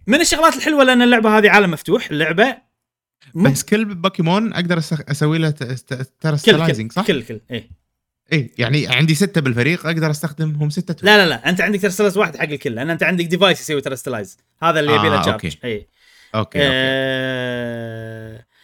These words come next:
Speaker 1: شنو الحلو لما تصير بوكيمون عالم مفتوح بالطريقة هذه؟ إنه
Speaker 2: مم.
Speaker 1: ممكن تكون لعبة صعبة لأول مرة في تاريخ ألعاب بوكيمون.
Speaker 2: إيه، إيه.
Speaker 1: فمثلا أنا رحت كذي لقيت لي بوكيمون ترى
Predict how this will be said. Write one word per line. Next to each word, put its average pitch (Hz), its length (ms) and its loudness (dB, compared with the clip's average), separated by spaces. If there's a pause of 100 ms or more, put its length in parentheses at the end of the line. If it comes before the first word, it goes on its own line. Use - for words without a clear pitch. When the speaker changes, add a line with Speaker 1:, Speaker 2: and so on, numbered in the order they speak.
(420)
Speaker 1:
شنو 349 200 -2
الحلو 302 260 0
لما 226 220 4
تصير 208 260 2
بوكيمون 190 300 -2
عالم 160 240 0
مفتوح - 480 -10 (1120)
بالطريقة 139 560 -2
هذه؟ 226 200 -2 (580)
إنه 202 280 4
Speaker 2:
مم. 107 120 -6 (380)
Speaker 1:
ممكن 247 320 2
تكون 185 280 0
لعبة 240 360 2
صعبة 240 400 4
لأول 339 340 6
مرة 302 200 6
في 196 100 2
تاريخ 196 280 2
ألعاب 131 180 -4
بوكيمون. 95 300 -20 (560)
Speaker 2:
إيه، 95 360 -2 (160)
إيه. 90 120 -8
Speaker 1:
فمثلا 214 460 6
أنا 220 120 6
رحت - 320 2
كذي 208 180 2
لقيت 220 340 2
لي 190 240 -6 (200)
بوكيمون 233 540 0 (1120)
ترى 214 300 6